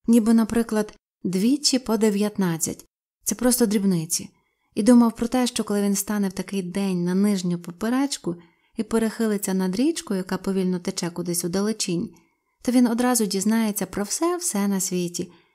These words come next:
І тоді він все це розповість Пухові, який поки що знає не все на світі. Та коли Крістофер Робін підійшов до мосту і побачив усіх своїх друзів,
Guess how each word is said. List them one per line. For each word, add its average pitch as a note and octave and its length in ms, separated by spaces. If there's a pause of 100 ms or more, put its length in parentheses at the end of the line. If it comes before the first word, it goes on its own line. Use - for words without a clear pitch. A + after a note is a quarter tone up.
(200)
І G#3+ 80
тоді G#3 260
він G3+ 120
все A#3+ 360
це A3+ 140
розповість F#3+ 760
Пухові, G3 680 (280)
який E3+ 300
поки C4 440
що G#3 240
знає G3 340 (140)
не A#3+ 180
все E3+ 300
на E3 120
світі. - 600 (1000)
Та A3 120
коли A#3+ 220
Крістофер A3 680
Робін F3+ 360
підійшов F3 480
до F#3 120
мосту A#3 340
і E3+ 40
побачив G#3 460
усіх A#3+ 300
своїх E3+ 320
друзів, G#3+ 440